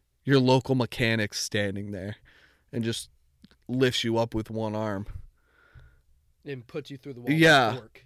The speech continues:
Speaker 1: Yeah, like, knowing
Speaker 2: What about,
Speaker 1: that
Speaker 2: like, um, the boogeyman?
Speaker 1: That's, that's
Speaker 2: No, no, who's
Speaker 1: oh.
Speaker 2: the,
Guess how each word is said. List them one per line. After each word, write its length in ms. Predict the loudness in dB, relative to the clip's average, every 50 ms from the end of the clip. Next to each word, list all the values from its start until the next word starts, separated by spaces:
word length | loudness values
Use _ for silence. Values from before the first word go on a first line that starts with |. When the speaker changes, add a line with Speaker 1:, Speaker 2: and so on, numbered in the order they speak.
| _ 0
Speaker 1:
Yeah, 400 | 4 4 6 6 4 2 0 -2 -2 2
like, 460 | 4 4 4 4 2 -4 -14 -20 _ _ _ _ _ _ -20 -20 _ -20 -20 _ _ _ _ _ _ _ _ _ _ _ _ _ _ _ _ 2
knowing 240 | 6 8 10 10
Speaker 2:
What 100 | 10 8 8
about, 120 | 8 6 6 6
Speaker 1:
that 20 |
Speaker 2:
like, 180 | 4 -2 -6 -8
um, 400 | -8 -8 -8 -8 -10 -14 -16 -20 _
the 100 | -14 -14
boogeyman? 640 | -14 -12 -12 -12 -12 -12 -14 -14 -16 -18 -20 -20 -20 -20 _ _ _ _ _ _ _ _ _ _ _ _
Speaker 1:
That's, 600 | -8 0 2 2 2 4 0 -2 -2 -4 -4 -6 -6 -10 -12 -14 -16 -20 _ _ _ _ _ _ _ _ _ _ _ _ _
that's 140 | -4 -4 -2
Speaker 2:
No, 180 | -2 -6 -6 -8
no, 240 | -8 -10 -10 -10
who's 160 | -12 -10 -6 -4
Speaker 1:
oh. 220 | -2 -2 -2 -2
Speaker 2:
the, 160 | -4 -8 -12